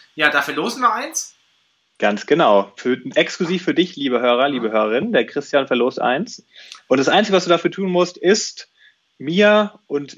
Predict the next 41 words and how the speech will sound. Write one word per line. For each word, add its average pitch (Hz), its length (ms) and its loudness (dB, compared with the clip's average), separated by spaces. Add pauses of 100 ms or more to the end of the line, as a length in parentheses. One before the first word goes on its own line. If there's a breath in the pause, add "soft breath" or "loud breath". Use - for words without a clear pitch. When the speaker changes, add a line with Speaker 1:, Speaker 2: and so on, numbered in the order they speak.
Speaker 2:
dem 139 140 -2
Julian, 120 480 2
entweder 160 280 0
über 143 60 4
Instagram 151 720 2
oder 175 640 2
über 139 280 -2
unsere 127 580 0
E-Mail-Adresse 123 640 0
welcome 117 340 0
at 110 80 -6
healthyhustle 113 440 -4
punkt - 100 -10
de 107 220 0
einfach 120 220 0
zu - 120 -6
schreiben, 139 560 2 (220)
„Ich 208 240 2
will 165 100 4
das 151 220 2
Buch 175 120 -2
von 143 160 -6
Christian.“ 123 720 -4 (300 soft breath)
Und 120 160 -6
der 117 100 2
Erste, 147 400 2
der 127 160 2
bei 120 140 2
uns 117 160 -4
ankommt, 117 560 -6
der 107 80 0
bekommt 107 340 -4
das - 100 -8
dann. - 300 -8 (500)
Speaker 1:
Ja. - 80 -20 (640 soft breath)
Speaker 2:
Von 113 140 -6
daher 117 160 4
Speaker 1:
Super 113 100 4
Speaker 2:
danke, 151 220 4
Speaker 1:
cool. 127 60 -4
Speaker 2:
Christian. 101 200 -10